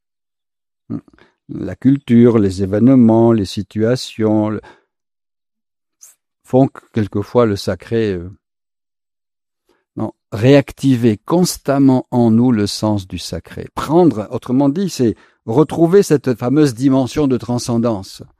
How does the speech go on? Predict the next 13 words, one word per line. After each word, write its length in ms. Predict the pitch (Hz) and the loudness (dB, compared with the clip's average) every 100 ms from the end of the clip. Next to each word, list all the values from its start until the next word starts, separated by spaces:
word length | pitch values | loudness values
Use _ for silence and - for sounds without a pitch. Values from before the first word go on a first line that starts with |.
| _ _ _ _ _ _ _ _ _ _ _ _ _ _ _ _ _ _ _ _ _ _ _ _ _ _ _ _ | _ _ _ _ _ _ _ _ _ _ _ _ _ _ _ _ _ _ _ _ _ _ _ _ _ _ _ _
Je 140 | - 123 | 2 4
ne 80 | |
suis 180 | 110 127 | 4 0
pas 160 | - 123 | 0 0
simplement 500 | 131 120 117 117 117 | 2 2 4 6 6
là 140 | 160 | 2
pour 200 | 160 123 | 0 -10
subir, 580 | - 165 160 185 156 110 | -10 -8 -4 -2 0 0
je 120 | 113 | -2
suis 200 | 107 127 | -6 -2
là 120 | 131 | -2
pour 280 | 123 110 - | -4 -10 -6
conquérir 760 | - 185 - 160 135 143 117 | 2 2 4 2 4 2 2